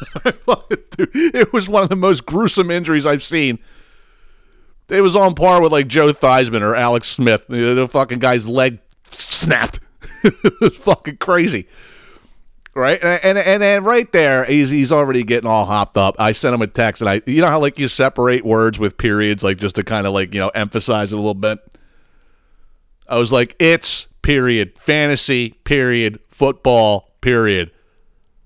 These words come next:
I'm like, "How many times do I gotta tell you?" You know what I mean? Like, you, you just, you had, it's like draft and hope.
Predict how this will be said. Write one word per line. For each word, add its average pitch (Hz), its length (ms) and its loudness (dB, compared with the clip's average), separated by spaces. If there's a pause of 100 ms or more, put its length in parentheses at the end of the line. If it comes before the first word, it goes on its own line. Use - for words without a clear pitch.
(600)
I'm 120 120 -2
like, 127 140 0
"How 175 180 0
many 220 160 2
times 202 400 -2
do 156 100 2
I 151 140 2
gotta 156 180 0
tell 170 320 0
you?" 113 280 -4 (520)
You 120 160 -2
know 123 80 0
what 131 80 0
I 131 40 0
mean? 139 200 0
Like, 123 220 0
you, 135 80 -2
you 139 340 0
just, 156 240 -2
you 156 160 0
had, 151 220 -2
it's 139 160 -6
like 127 240 -2
draft 202 480 0
and 151 180 0
hope. - 400 0